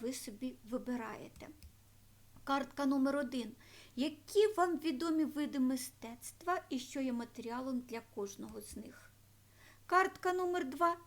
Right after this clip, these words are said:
Чим відрізняється твір художника від фотознімка? Картка номер три. Назвати три функції художньої літератури та коротко пояснити, що кожна з них означає. У чому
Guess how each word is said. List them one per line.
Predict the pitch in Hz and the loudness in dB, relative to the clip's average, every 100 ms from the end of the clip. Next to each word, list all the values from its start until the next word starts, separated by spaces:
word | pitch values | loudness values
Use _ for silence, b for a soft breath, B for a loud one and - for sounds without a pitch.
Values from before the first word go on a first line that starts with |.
| - | -12
Чим | - 330 330 | -4 2 2
відрізняється | 294 311 277 302 - 277 269 233 220 - 247 | 2 0 0 -2 2 2 2 0 -4 -4 -4
твір | 247 - 247 247 | -4 -2 -2 -2
художника | - 285 554 523 453 - 302 | -8 0 2 2 -6 -2 -2
від | 311 339 | -2 -8
фотознімка? | - 254 247 247 226 202 240 - 277 - - - - - B B B B B | -8 -6 -6 -4 -8 -8 -12 -14 -18 -20 -20 -20 -20 -20 B B B B B
Картка | 392 415 - 392 | 2 2 0 2
номер | 392 392 392 - - | 2 2 0 -2 -2
три. | 349 302 | 2 4
Назвати | 240 254 277 277 359 403 370 359 - - | 4 4 2 2 4 4 0 -4 -8 -6
три | 262 269 - - - | -2 -2 -2 -10 -6
функції | 269 415 415 - 440 427 427 - | -4 -4 -4 2 6 6 4 -2
художньої | 254 262 269 262 262 254 | -2 0 0 2 0 2
літератури | 247 247 247 240 - 247 247 240 B B - | 0 -2 -4 -4 -4 -2 -2 -6 B B -2
та | 311 | 0
коротко | 311 349 330 - 330 | 2 0 0 -4 -6
пояснити, | 320 330 320 320 - 254 247 240 | 0 2 4 2 0 -2 -2 -8
що | - - 247 | -8 -6 -6
кожна | - - 233 226 220 | -6 -6 -4 -2 -4
з | 220 - | -6 -2
них | 311 - - - | -2 -2 -8 -8
означає. | 240 240 233 - 220 208 202 202 202 202 202 202 202 202 202 - B B B B B | -6 -4 -6 -6 0 2 4 2 0 -6 -2 2 4 2 0 -6 B B B B B
У | 392 | 2
чому | - 480 | 4 4